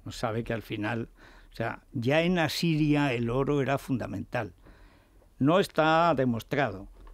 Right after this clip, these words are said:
pero entre Caín y Abel, para mí que había algo de oro.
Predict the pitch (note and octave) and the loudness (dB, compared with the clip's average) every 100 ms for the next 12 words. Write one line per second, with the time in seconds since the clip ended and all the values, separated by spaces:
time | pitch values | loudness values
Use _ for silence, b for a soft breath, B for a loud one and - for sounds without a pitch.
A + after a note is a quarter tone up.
0 | - - C3 B2 A#2+ A2+ A#2 A#2+ A#2+ B2+ | -20 -4 -2 0 0 -2 -2 -2 0 2
1 | D3 C#3 C3+ C3+ C#3+ - _ - - A2 | 4 4 2 0 -2 -6 _ -10 -6 -4
2 | A#2 A#2 G#2+ A2+ A2+ A2+ G2 F#2+ F2 - | -4 -4 -4 -2 -4 -4 -6 -8 -8 -10